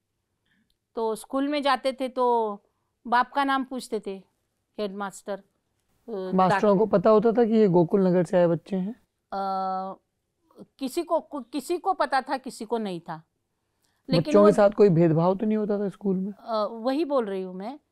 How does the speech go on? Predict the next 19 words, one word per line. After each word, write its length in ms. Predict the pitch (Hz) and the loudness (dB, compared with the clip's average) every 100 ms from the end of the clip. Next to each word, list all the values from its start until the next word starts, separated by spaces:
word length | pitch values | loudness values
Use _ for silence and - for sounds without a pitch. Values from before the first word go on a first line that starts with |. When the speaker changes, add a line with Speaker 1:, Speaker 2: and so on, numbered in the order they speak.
| _ _ _ | _ _ _
Speaker 1:
कि 80 | 247 | -6
जब 220 | 214 285 | -2 -2
हम 380 | 330 294 226 _ 277 | 0 -4 -6 _ -18
बच्चों 480 | 208 233 - 269 262 | -4 -4 -2 -4 0
का 140 | 269 | 0
दाखिला 440 | 254 233 - 254 | 0 -2 -2 -2
कराने 400 | 262 262 254 247 | 0 0 -2 -2
जाते 320 | 233 214 214 196 | -4 -4 -6 -10
थे 80 | 185 | -12
स्कूल 300 | - 185 180 | -12 -14 -12
को, 260 | 220 247 - _ _ _ _ - | -8 -10 -10 _ _ _ _ -2
तब 340 | 269 311 254 | 0 -2 -6
बाप 340 | 254 240 254 254 | -6 0 0 0
का 120 | 302 | -2
नाम 180 | 285 262 | -2 -4
पूछा 280 | - 214 214 | -8 -8 -6
जाता 260 | 190 180 | -6 -8
था 100 | 175 | -14
पहले। 480 | 180 240 254 214 - | -4 -2 0 -2 -4